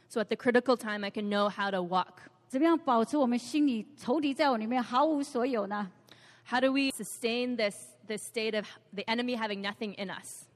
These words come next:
Speaker 2: 以前有一个人为我祷告，我始终铭刻在心。
Speaker 1: Someone prayed for me one day that I've kept in my heart.
Speaker 2: 就是一无所惧，fear nothing。
Speaker 1: Fear nothing.
Speaker 2: 除了以敬畏神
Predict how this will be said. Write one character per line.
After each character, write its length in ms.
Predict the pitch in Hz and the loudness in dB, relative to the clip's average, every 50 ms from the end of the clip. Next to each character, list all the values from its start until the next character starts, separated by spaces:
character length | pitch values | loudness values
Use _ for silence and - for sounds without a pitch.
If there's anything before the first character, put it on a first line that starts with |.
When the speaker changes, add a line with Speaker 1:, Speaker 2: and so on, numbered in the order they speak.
| _ - | _ -14
Speaker 2:
以 100 | 247 233 | -12 -8
前 180 | - 285 285 | -2 0 2
有 160 | 302 269 226 | 2 2 2
一 80 | 247 285 | 2 0
个 120 | 254 277 | 0 0
人 80 | 233 226 | 0 2
为 100 | 262 269 | 2 0
我 160 | 247 226 208 | 0 0 -2
祷 220 | - - 185 180 185 | -4 -6 -10 -8 -6
告， 200 | - 220 196 185 - | -6 -6 -6 -6 -6
我 140 | 196 214 226 | -6 -6 -6
始 280 | - - - - 196 | -8 -10 -10 -10 -10
终 240 | 175 - 240 220 226 | -6 -2 -2 -2 -2
铭 320 | 226 208 202 190 185 202 | -2 -4 -4 -4 -6 -6
刻 240 | 208 - - 240 214 | -8 -8 -8 -8 -8
在 240 | 190 - 233 202 185 | -8 -6 -8 -8 -8
心。 380 | 185 - - - 185 185 180 175 _ _ _ _ _ _ _ _ _ _ _ - _ - _ _ | -8 -12 -14 -12 -12 -12 -12 -14 _ _ _ _ _ _ _ _ _ _ _ -20 _ -20 _ _
Speaker 1:
Someone 300 | - 240 247 262 277 262 | -4 0 2 2 2 0
prayed 300 | - - 254 240 247 233 | 0 0 2 2 2 2
for 100 | - - | 2 -2
me 220 | 247 233 220 214 | 0 0 0 0
one 240 | 202 190 185 190 190 | -2 -4 -4 -4 -4
day 200 | 190 180 175 175 170 | -4 -2 -4 -4 -4
that 240 | 185 175 165 - - - | -4 -6 -6 -6 -8 -6
I've 180 | - 202 202 - | -6 -6 -6 -6
kept 280 | - 269 208 190 - - | -8 -10 -10 -10 -10 -14
in 40 | 190 | -14
my 120 | 170 151 | -14 -14
heart. 160 | - 175 151 - _ _ _ _ _ _ _ _ - - 170 - _ _ _ _ _ _ _ _ | -12 -14 -16 -16 _ _ _ _ _ _ _ _ -18 -16 -16 -18 _ _ _ _ _ _ _ _
Speaker 2:
就 140 | - 240 226 | -6 -6 -6
是 320 | 214 - - 233 214 190 - _ _ _ _ _ _ _ _ _ _ _ _ - | -6 -6 -8 -6 -6 -6 -6 _ _ _ _ _ _ _ _ _ _ _ _ -4
一 180 | 349 381 392 | 0 2 2
无 220 | 349 311 285 285 302 | 4 4 4 2 0
所 280 | 294 - 247 196 190 | 0 0 0 0 0
惧， 340 | 180 - - 285 240 - - | -2 -4 -6 -6 -6 -6 -8
fear 240 | - - 339 330 330 | -6 -2 2 4 4
nothing。 400 | 311 285 285 285 285 - 247 - 175 160 - _ _ _ _ _ _ - | 4 4 2 0 -2 -4 -10 -10 -10 -16 -20 _ _ _ _ _ _ -10
Speaker 1:
Fear 200 | - 220 220 220 202 | -6 -4 -4 -2 -2
nothing. 540 | 196 - 233 - - 190 170 202 190 220 - - - - | -4 -6 -6 -8 -10 -8 -8 -6 -8 -8 -10 -12 -20 -14
Speaker 2:
除 240 | - - 277 311 | -6 -2 -2 2
了 240 | 359 330 311 285 254 - | 4 4 4 4 2 -2
以 240 | - 254 233 233 - - | -4 -6 -8 -8 -8 -10
敬 260 | - - 415 370 320 | -4 0 0 2 4
畏 220 | 302 311 285 262 233 | 4 4 4 4 0
神 320 | - - 220 202 220 - | -2 -6 -6 -6 -6 -8